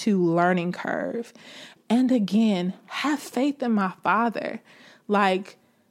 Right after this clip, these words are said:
there were times where I was like, "I need to find someone to help me understand social media so bad,"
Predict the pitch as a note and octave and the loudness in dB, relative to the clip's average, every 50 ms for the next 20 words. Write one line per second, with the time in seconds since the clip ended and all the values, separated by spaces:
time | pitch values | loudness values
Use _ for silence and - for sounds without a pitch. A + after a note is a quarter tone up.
0 | _ _ _ _ - G#3 B3 C4 B3+ A#3+ A#3+ - - A#3 A3+ A#3 A#3 A3+ G#3+ G3 | _ _ _ _ 0 2 2 2 2 0 0 0 0 2 2 2 2 2 2 2
1 | G3 G3+ G#3 G3+ G3 F#3 G3 F3+ E3+ D3+ - - F3+ A#3+ B3 B3+ B3+ B3+ A#3 - | 2 2 2 2 0 0 0 0 -2 -2 -4 -4 -2 0 2 2 2 2 0 0
2 | - F#3+ E3+ - - - F3 F3 F#3 G3 G#3 G#3+ - - G3+ G3 F#3+ F#3 F3+ F#3 | -2 -2 -4 -2 -2 -2 0 2 2 2 0 0 -2 -2 -2 0 0 0 -2 -4
3 | - - F#3+ - - G3+ F3 F#3+ F#3+ F#3+ - F#3 F3+ F3+ E3+ E3+ E3+ - - F#3 | -6 -10 -8 -4 -2 -2 0 0 -2 -2 -2 -2 -2 0 0 -2 -4 -4 -4 -2
4 | F3+ F3+ F3+ - E3+ F3+ - F3 F3 F3 F3 F#3 G3+ G3 G3 F#3 F#3 F3+ - - | -2 -2 -2 -4 -4 -4 -4 -4 -4 -2 -2 0 0 0 0 0 0 0 -2 -2
5 | F#3+ F#3 F#3+ F#3 F3 D#3+ D#3+ E3 F3 F#3+ G3+ G#3 A3 | -2 -2 0 0 0 2 2 2 2 2 2 0 -2